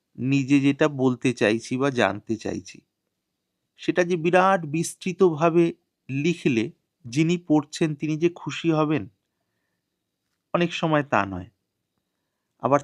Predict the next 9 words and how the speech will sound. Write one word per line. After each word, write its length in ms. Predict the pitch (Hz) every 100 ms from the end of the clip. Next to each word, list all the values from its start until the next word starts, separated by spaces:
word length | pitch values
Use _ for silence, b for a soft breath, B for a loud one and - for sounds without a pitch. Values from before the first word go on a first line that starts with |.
| -
তাকে 300 | 139 139 185
বোঝানোর 680 | 127 143 131 165 175 175
জন্য 320 | 151 180 180 185 190 - _ _ _ _ _
আমি 220 | 135 156
বিভিন্নভাবে 800 | 151 139 151 202 202 185 170 180
বর্ণনা 420 | 160 151 156 165
করে 240 | 165 170 160
করে 220 | 170 165
লিখছি, 420 | 156 156 - -